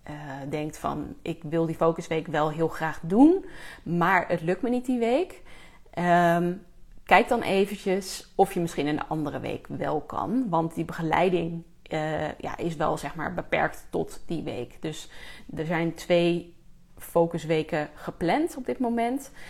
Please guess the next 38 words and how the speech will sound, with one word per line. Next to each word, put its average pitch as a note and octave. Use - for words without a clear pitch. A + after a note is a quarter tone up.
Ehm, D#3+
de E3
eerste A#3+
is -
al C#3
volgende E3
week. D#3+
Dus -
die F3
start E3
maandag G#3+
van D#3
zeventien F#3+
juli D#3+
tot, -
eh, -
vrijdag B3+
zeven, A3+
eh, E3+
eenentwintig G3
juli. C4
En F#3
de F3
tweede F#3+
is F3
in D3+
augustus. -
En F3+
dat F3
is -
van D#3
maandag G#3
zeven F#3
augustus D#3+
tot -
vrijdag C3
elf C#3+
augustus. B3+